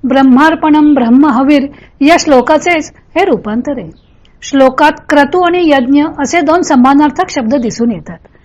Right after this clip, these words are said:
टीकाकार या शब्दांचा अर्थ करताना क्रतू म्हणजे श्रौत यज्ञ व यज्ञ म्हणजे स्मार्त यज्ञ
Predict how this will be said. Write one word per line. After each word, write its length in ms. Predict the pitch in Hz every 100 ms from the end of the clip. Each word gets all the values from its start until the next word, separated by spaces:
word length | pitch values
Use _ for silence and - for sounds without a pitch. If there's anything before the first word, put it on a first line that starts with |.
| _ _ _ -
टीकाकार 500 | 277 320 302 339 339
या 180 | 285 269
शब्दांचा 460 | 262 220 240 240 262
अर्थ 220 | 220 247
करताना 580 | 254 233 240 247 254 240 - - -
क्रतू 360 | 302 294 370 392
म्हणजे 340 | 339 320 330
श्रौत 380 | 330 285 269 262
यज्ञ 420 | 339 285 226 247 247 277 _ _ _ _ _ 262
व 60 | 269
यज्ञ 360 | 262 277 311
म्हणजे 460 | 359 339 294 311 285 285 - -
स्मार्त 440 | - 262 269 277 359
यज्ञ 380 | 302 247 285